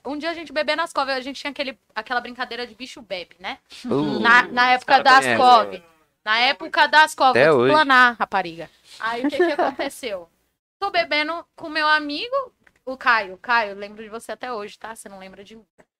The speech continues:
Speaker 1: Mas, enfim, a gente bebendo na pracinha do Lago Azul,
Speaker 3: Meu
Speaker 1: bicho
Speaker 3: Deus.
Speaker 1: bebe, as cove, e eu juntava o dinheiro com a Nayara, quando a Nayara não tinha, eu tinha o dinheiro das
Speaker 3: Aham.
Speaker 1: cove, né?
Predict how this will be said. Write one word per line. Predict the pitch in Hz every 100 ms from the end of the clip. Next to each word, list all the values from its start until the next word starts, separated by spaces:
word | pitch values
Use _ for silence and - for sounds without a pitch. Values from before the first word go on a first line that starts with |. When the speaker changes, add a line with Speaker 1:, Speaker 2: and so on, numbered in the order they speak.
| _ _ _ 220
Speaker 1:
Mas, | 233
enfim, | 294 302 269 247
a |
gente | 254 254
bebendo | 262 254 277
na | 277 262
pracinha | 269 262 302 330
do | 339
Lago | 302 277
Azul, | 277 196 214 294 392
Speaker 3:
Meu | 208 202 196
Speaker 1:
bicho | 262 202
Speaker 3:
Deus. | 180
Speaker 1:
bebe, | 214 262 269 285
as | 277
cove, | - 254 269 269 285 -
e | 233
eu | 254
juntava | 339 339 285 262
o |
dinheiro | 247 262 269
com | 262
a |
Nayara, | 247 233 240
quando | 254 254
a | 247
Nayara | 240 240 262
não | 269
tinha, | - 262 302 - _ _ -
eu | 240
tinha | 294 320 302
o |
dinheiro | 294 285 294
das | 294 202
Speaker 3:
Aham. | 233
Speaker 1:
cove, | 233 202 196
né? | 202